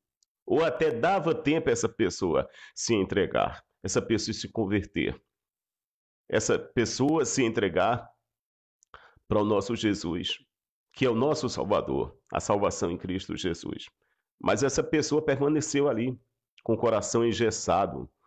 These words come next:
sem se entregar para o nosso Deus. Então, de que adiantou toda a riqueza, tudo que essa pessoa tinha?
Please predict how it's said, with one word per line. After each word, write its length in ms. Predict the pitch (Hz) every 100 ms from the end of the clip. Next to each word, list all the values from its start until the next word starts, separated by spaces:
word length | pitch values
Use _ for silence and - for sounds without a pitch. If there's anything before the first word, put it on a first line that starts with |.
| _ _ _ _ _ _ -
sem 220 | - 185
se 180 | - 170
entregar 800 | 156 143 123 117 123 - - - _ _ _ _ _ _
para 160 | 82
o 60 | 78
nosso 320 | 90 98 -
Deus. 420 | - 50 - - - _ _ _ _ _ _ _ _ -
Então, 420 | 123 165 165 135
de 140 | 127
que 120 | 151
adiantou 460 | 180 160 185 - 165
toda 220 | 160 143
a 40 | 120
riqueza, 720 | 120 - 139 156 104 90 - _
tudo 280 | - 190 170
que 120 | 151
essa 220 | 127 -
pessoa 440 | - 110 104 101 104
tinha? 480 | - 78 76 -